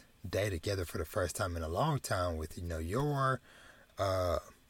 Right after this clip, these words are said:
Twilight, and, uh, Anya. And so, uh, so yeah, so they, they do all sorts of, like, fun little family activities. They, uh, go horseback riding, exploring some caves, swinging, building sandcastles,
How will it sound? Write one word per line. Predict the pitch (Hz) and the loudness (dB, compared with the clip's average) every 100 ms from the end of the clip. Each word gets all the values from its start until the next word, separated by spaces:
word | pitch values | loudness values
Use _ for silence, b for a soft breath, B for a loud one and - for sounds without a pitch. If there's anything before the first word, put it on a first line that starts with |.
| - - _ - _ _ _ - - | -20 -20 _ -20 _ _ _ -14 -8
Twilight, | - 117 123 113 110 107 104 95 | 2 4 4 4 4 4 2 -2
and, | 92 90 | -4 0
uh, | 90 90 | 2 2
Anya. | 104 135 113 82 78 - B B B B - - | 2 2 2 0 -2 -6 B B B B -14 -4
And | 107 95 | 0 2
so, | - - 101 | 2 2 2
uh, | 98 87 90 92 92 | 4 4 4 4 2
so | - 156 | 2 6
yeah, | 214 | 8
so | 208 - | 6 4
they, | 98 107 | 0 0
they | 101 | 0
do | 120 123 | 2 4
all | 107 110 | 4 4
sorts | 123 117 | 2 2
of, | 113 | 2
like, | 92 | 0
fun | - 107 104 101 | 0 0 0 0
little | 104 101 95 - B B B B | 0 0 -2 -10 B B B B
family | - 127 120 110 | 2 6 8 8
activities. | 95 - - 147 139 135 135 127 123 120 - - | 6 4 4 4 6 6 6 4 4 2 0 -2
They, | 107 104 | 0 2
uh, | 95 95 87 | 4 4 2
go | 82 78 78 | 0 0 0
horseback | - 156 135 139 123 127 | 2 2 4 4 4 4
riding, | 117 117 113 110 110 110 B B B - | 2 4 2 0 -4 -6 B B B -4
exploring | 85 - 110 92 | -2 0 2 2
some | 95 78 | 2 -2
caves, | - 151 147 139 135 127 123 120 113 110 | 0 4 6 6 4 4 2 0 -2 0
swinging, | - - - 120 131 139 135 120 120 120 | 0 0 0 0 2 2 2 2 2 0
building | 95 82 82 | 2 2 2
sandcastles, | 82 - 147 143 131 - 123 123 - 117 110 110 104 | 0 0 2 2 2 2 4 4 2 -2 0 -2 -4